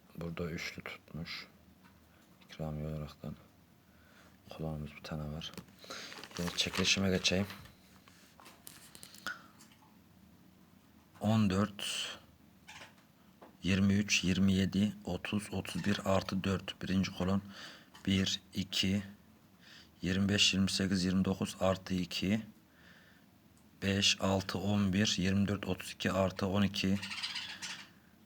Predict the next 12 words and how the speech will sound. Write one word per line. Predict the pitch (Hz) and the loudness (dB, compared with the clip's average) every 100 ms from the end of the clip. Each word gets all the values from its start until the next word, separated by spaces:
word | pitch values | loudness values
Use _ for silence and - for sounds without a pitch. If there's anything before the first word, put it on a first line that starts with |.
| - - - | -20 -20 -8
On | - 101 | 0 4
altı, | 101 95 - 98 98 95 | 4 4 0 0 0 2
on | 104 104 | 4 4
dokuz, | 95 - 104 - 85 | 4 2 -2 -2 0
yirmi | 92 98 101 85 | 2 4 4 2
bir, | 104 - | 0 0
otuz | 95 - 85 95 | -6 -4 -4 -4
bir, | |
otuz | 92 92 - 90 | -2 -4 -4 -2
dört, | 101 98 - | -2 -2 2
artı | 95 - 90 | 2 2 0
bir. | 95 101 - | 0 0 -2